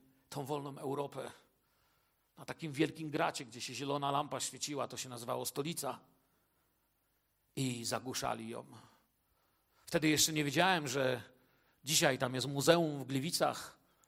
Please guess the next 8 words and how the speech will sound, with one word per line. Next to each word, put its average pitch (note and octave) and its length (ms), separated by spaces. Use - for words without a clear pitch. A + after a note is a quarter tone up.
ale C3 180
to C3+ 80
właśnie C#3 340
takie C3+ 600
stare C#3 400
radiostacje C3 680
używano C3 480
do A#2+ 280